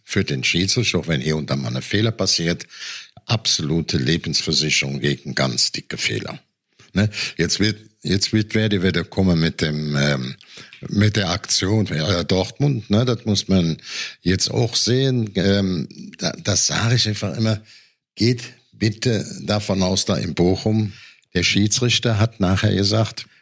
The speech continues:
Original sah es nicht so aus, dass ein Elfmeter war. Der Keller hat mich auch nicht angefunkt.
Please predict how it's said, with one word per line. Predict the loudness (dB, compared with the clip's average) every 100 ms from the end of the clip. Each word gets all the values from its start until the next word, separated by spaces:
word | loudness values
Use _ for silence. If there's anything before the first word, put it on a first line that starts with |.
| _
Original | 0 2 4 4 4 2
sah | 2 0
es | 2
nicht | 2 2
so | 0
aus, | 0 0 2 0 0
dass | -4 -2
ein | 0
Elfmeter | 0 0 0 0 0 0
war. | 0 0
Der | 0
Keller | -2 -2 0 0
hat | 0 0
mich | 0 2
auch | -2 0
nicht | -2
angefunkt. | 0 0 0 -2 -2 -2 -4